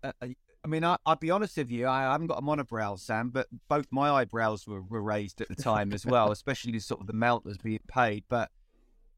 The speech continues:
look, I mean, c-, questions were asked for Gabriel Jesus when he was injured, and, and I was one to sort of say, "Look, I do think Arsenal need to go out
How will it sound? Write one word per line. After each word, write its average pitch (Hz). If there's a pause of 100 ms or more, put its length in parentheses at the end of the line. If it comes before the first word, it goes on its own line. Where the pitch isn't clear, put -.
(220)
look, 196
I 165
mean, 185 (160)
c-, -
questions 202
were 185
asked 175
for 156
Gabriel 151
Jesus 143
when 139
he 135
was 127
injured, 113
and, 120
and 127
I 175
was 135
one 127
to 117
sort -
of -
say, 120
"Look, 135
I 117
do 143
think 131
Arsenal 127
need 120
to -
go 120
out 120